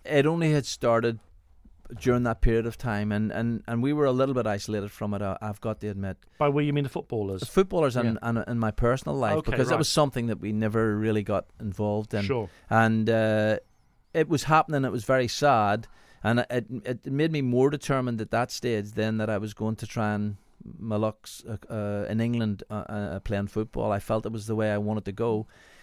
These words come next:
Speaker 1: And, and it was a very sad period of time for me because Northern Ireland is my favourite place. Belfast is my favourite city. And I love going home. And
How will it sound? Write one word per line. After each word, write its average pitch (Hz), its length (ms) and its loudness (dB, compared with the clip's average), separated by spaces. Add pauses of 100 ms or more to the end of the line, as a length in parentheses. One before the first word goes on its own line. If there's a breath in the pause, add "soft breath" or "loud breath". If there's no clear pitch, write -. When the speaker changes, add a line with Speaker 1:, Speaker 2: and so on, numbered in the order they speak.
(120 loud breath)
Speaker 1:
And, 127 280 2
and 151 120 -2
it 151 60 2
was 151 140 0
a 143 40 -2
very 170 200 4
sad 123 320 2 (320)
period 143 260 4
of - 80 -6
time 127 240 -2
for 131 140 -6
me 123 120 0
because 110 460 -4
Northern 131 320 2
Ireland 110 320 2
is - 420 -10
my 113 140 0
favourite 113 380 -2
place. 113 520 -4
Belfast 113 520 -2
is 110 40 -10
my 110 140 -4
favourite 107 340 -2
city. 107 360 -4 (520 soft breath)
And 107 120 2
I 110 60 6
love 123 340 4
going 120 180 2
home. 107 480 0 (400 soft breath)
And 127 560 0